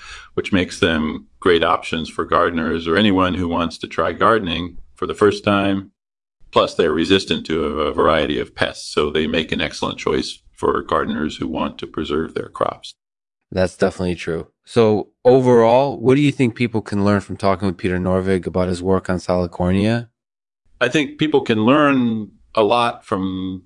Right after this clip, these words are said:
Speaker 1: talking with me about my work on Salicornia because I have a lot of knowledge about the subject matter, and I'm also an excellent guest. Uh, I enjoy the episode.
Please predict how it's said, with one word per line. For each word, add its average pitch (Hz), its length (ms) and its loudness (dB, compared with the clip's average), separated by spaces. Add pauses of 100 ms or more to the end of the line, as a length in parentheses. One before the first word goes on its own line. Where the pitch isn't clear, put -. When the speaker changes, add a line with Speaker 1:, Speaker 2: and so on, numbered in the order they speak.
(120)
Speaker 1:
talking 113 460 0
with 87 120 -4
me 98 260 2
about 92 220 2
my 87 140 0
work 95 280 2
on 87 580 -4
Salicornia 87 960 2
because 78 340 -4
I 78 80 -2
have 85 180 -2
a 80 60 0
lot 82 200 0
of 78 100 -4
knowledge 87 460 0
about 80 260 -2
the - 80 -12
subject 85 400 -2
matter, 78 380 -6
and 78 160 -8
I'm 78 100 -6
also 85 340 -4
an 69 100 -6
excellent - 500 -10
guest. - 420 -6 (600)
Uh, 76 480 -2
I 80 1300 -4
enjoy 98 380 2
the 95 140 2
episode. 85 640 0